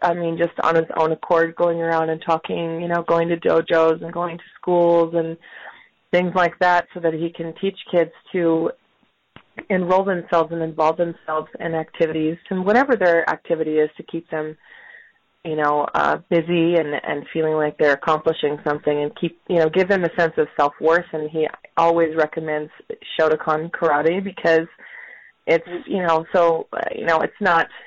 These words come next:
an aggressive type of sport. It's something that's about peace and about defense. So he always is doing things like that. And even as we speak, I mean,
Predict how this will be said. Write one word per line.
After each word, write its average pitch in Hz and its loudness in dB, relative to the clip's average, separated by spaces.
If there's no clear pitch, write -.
an 175 0
aggressive 175 -2
type 165 -2
of 156 0
sport. 160 2
It's - -4
something 160 -4
that's 151 -4
about 160 0
peace 165 -2
and 156 -4
about 151 -2
defense. 160 0
So 165 4
he 233 4
always 190 0
is 175 -4
doing 175 0
things 160 -4
like 156 -2
that. 151 2
And 160 -2
even 202 -2
as 175 2
we 170 -10
speak, 220 -4
I 170 2
mean, 165 -4